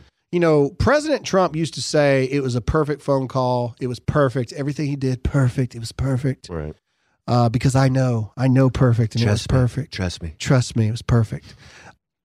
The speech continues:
Speaker 1: Uh, Joe Biden, just,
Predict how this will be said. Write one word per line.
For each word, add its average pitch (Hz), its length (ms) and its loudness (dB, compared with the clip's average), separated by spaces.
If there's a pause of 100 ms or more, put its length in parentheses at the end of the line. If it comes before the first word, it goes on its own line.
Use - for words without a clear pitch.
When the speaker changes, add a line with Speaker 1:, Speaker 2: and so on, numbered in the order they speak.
(240)
Speaker 1:
Uh, 147 260 2
Joe 160 300 2
Biden, 165 520 -2 (840)
just, 170 480 0